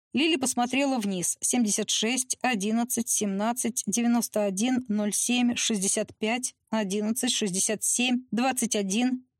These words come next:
одиннадцать, десять, девяносто шесть, девять. "Цифры?" — пробормотала она, ничего не понимая.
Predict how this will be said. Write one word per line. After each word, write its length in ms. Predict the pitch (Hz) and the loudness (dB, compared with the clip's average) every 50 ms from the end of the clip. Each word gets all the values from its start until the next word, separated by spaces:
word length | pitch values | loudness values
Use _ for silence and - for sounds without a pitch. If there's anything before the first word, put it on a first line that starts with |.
| _ _ | _ _
одиннадцать, 800 | - 240 254 233 196 220 247 247 247 247 247 - 240 226 - - _ | 0 2 2 2 2 2 4 4 2 2 0 0 -2 -2 -4 -6 _
десять, 640 | - 180 175 180 226 247 240 - 247 240 - - - _ _ - | -4 -4 -2 0 0 0 0 0 0 0 -2 -4 -10 _ _ -4
девяносто 520 | 196 214 247 254 240 233 208 - - - 185 | 0 2 2 4 2 2 2 0 -2 -2 0
шесть, 500 | - - 233 247 233 - - - - _ _ _ - | 0 2 0 0 0 -2 -4 -8 -10 _ _ _ -6
девять. 680 | 185 185 180 190 190 170 156 156 151 - - - - _ _ _ _ _ _ _ _ _ _ _ _ | -4 -2 0 0 0 0 0 -2 -4 -4 -8 -10 -12 _ _ _ _ _ _ _ _ _ _ _ _
"Цифры?" — 560 | - - - - 311 381 - - 175 160 156 - _ _ | -4 -2 0 2 2 2 0 0 -2 -4 -4 -6 _ _
пробормотала 640 | - 208 196 190 202 196 214 214 - 208 202 202 202 | -4 -2 -2 0 0 0 0 0 0 0 2 2 2
она, 160 | 202 196 190 | 0 0 -2
ничего 320 | 190 196 - - 208 196 190 | -2 -2 -2 0 0 0 0
не 100 | 190 185 | -2 -2
понимая. 580 | - 196 190 196 196 185 185 175 165 175 170 | -2 -2 -2 -2 -2 -2 -2 -2 -2 -4 -6